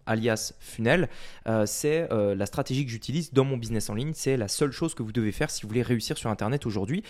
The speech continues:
Donc je vous invite à, euh, vous renseigner sur ça si, euh, ça vous parle pas encore. Mais bon, j'imagine que si vous écoutez le podcast, vous devez savoir ce que c'est. Donc, euh, bref, de manière générale, euh, j'ai un funnel dans mon business. Donc c'est une suite d'étapes.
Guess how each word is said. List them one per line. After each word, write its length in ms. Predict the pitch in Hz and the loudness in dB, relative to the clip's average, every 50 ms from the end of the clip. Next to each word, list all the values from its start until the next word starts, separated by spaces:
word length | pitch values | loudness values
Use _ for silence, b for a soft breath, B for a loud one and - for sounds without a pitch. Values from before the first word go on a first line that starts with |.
| B B B B B - | B B B B B -2
Donc 140 | 135 135 151 | -2 -2 0
je 40 | |
vous 120 | 202 226 226 | 0 0 2
invite 260 | 214 202 202 - - - | 2 0 -2 -6 -4 0
à, 280 | 170 180 185 180 - - | 2 2 2 2 2 0
euh, 240 | 117 110 107 101 101 | 2 2 2 0 0
vous 140 | 104 123 | -2 0
renseigner 380 | 151 175 165 - 160 147 147 139 | 2 2 2 2 0 -2 -2 -4
sur 160 | - 113 - | -4 -4 -4
ça 160 | - 175 196 | -2 -4 -4
si, 340 | 190 - - - 190 208 214 | -4 -6 -8 -6 -6 -4 -4
euh, 80 | 135 117 | -4 -4
ça 140 | - 123 110 | -4 -6 -8
vous 100 | 113 110 | -4 0
parle 180 | 120 120 131 | 0 2 4
pas 100 | - 208 | 4 4
encore. 280 | 180 143 - 101 - - | 4 6 4 2 2 2
Mais 80 | - 139 | 0 0
bon, 140 | 117 113 98 | 0 0 -2
j'imagine 380 | 101 143 165 165 160 208 202 | -2 0 0 0 0 -2 -4
que 80 | - 139 | -4 -6
si 100 | - 175 | -6 -4
vous 140 | 180 160 156 | -4 -4 -4
écoutez 240 | 147 - - 131 | -4 -2 0 0
le 40 | 113 | 0
podcast, 460 | - 110 - - 185 196 185 - - - 120 | 0 -2 -2 -2 -2 -4 -4 -6 -10 -12 -10
vous 140 | 107 113 | -8 -2
devez 180 | 113 131 135 113 | 0 2 2 2
savoir 260 | - - 156 180 170 | 2 2 0 0 -2
ce 80 | - - | -4 -6
que 60 | 143 | -4
c'est. 240 | - - - - B B B B B B B B B B | -4 -4 -4 -6 B B B B B B B B B B
Donc, 380 | 147 202 202 160 - - - - | 6 6 6 6 2 -2 -2 2
euh, 160 | 123 117 107 82 | 2 2 2 2
bref, 340 | 110 131 165 160 - - - 110 | 0 0 0 -2 -2 -4 -10 -4
de 100 | 110 131 | -2 0
manière 280 | 151 180 214 247 226 | 0 0 0 0 0
générale, 500 | 175 151 131 117 104 120 170 190 127 - B B B B B B B - | 0 0 0 2 2 2 2 0 -2 -4 B B B B B B B -2
euh, 340 | 120 120 113 113 110 95 - - - | 0 2 4 4 2 2 -2 -4 -8
j'ai 520 | - 117 104 104 156 196 220 233 247 - - - | -8 -6 -4 0 0 0 0 0 -2 -6 -6 -6
un 100 | 120 113 | -6 -6
funnel 340 | - - 180 190 233 233 | -4 -4 -4 -2 -2 0
dans 80 | 165 156 | 0 0
mon 120 | 160 165 | 0 0
business. 420 | 147 143 123 117 87 80 - - - - - | -2 -2 -2 -2 -2 -4 -4 -10 -12 -14 -14
Donc 320 | 110 110 135 151 147 131 | -8 -4 -2 -2 -2 -2
c'est 280 | - - 131 117 - - | -4 -4 -4 -6 -6 -6
une 100 | 113 107 | -6 -6
suite 420 | - - 190 196 - - - 104 | -4 -6 -6 -8 -8 -8 -8 -2
d'étapes. 380 | 101 131 123 - 85 - - | 0 0 0 0 -4 -6 -8